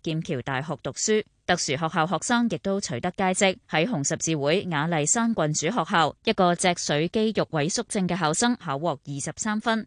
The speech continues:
並喺綜合科學科攞到五星星，一個成骨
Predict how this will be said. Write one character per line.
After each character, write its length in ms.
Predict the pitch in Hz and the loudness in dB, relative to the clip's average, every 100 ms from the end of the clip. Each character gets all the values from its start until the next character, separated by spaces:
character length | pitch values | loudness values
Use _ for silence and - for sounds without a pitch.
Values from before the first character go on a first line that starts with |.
| _ - | _ -2
並 120 | 165 | -2
喺 220 | 185 160 | 0 -2
綜 220 | - 170 | -2 -2
合 100 | 190 | -2
科 220 | 156 220 | -2 -2
學 100 | 233 156 | -2 -2
科 220 | 226 214 | 0 0
攞 160 | 139 147 | 0 -4
到 160 | 151 165 | -2 -4
五 260 | 143 131 | -4 -4
星 180 | 143 226 | -2 -2
星， 320 | 233 233 226 - | 0 -2 -4 -6
一 100 | 220 | -4
個 200 | 190 170 | 0 0
成 240 | - 139 | 0 -4
骨 140 | 127 | -2